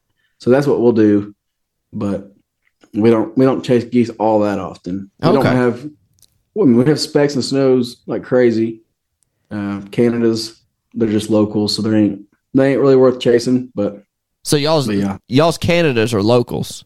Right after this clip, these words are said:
Speaker 1: <laughs> Yeah, we don't get 'em.
Speaker 2: Okay,
Speaker 1: They're
Speaker 2: because
Speaker 1: tough.
Speaker 2: you're in an area that used to get 'em.
Speaker 1: Yeah, so I'm, I'm probably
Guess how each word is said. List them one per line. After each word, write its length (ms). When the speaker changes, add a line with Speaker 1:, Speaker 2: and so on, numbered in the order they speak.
Speaker 1:
<laughs> 300
Yeah, 200
we 140
don't 180
get 220
'em. 300
Speaker 2:
Okay, 200
Speaker 1:
They're 80
Speaker 2:
because 340
Speaker 1:
tough. 100
Speaker 2:
you're 220
in 80
an 100
area 320
that 120
used 420
to 80
get 260
'em. 160
Speaker 1:
Yeah, 520
so 280
I'm, 360
I'm 320
probably 920